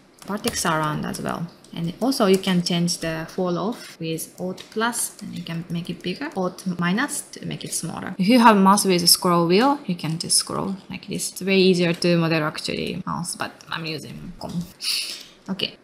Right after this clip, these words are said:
select around here, move that, like this, and the,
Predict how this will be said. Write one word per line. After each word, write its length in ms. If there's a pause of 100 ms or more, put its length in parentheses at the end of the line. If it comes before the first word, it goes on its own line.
(120)
select 440
around 340
here, 600 (100)
move 380
that, 360 (460)
like 220
this, 440 (600)
and 380
the, 160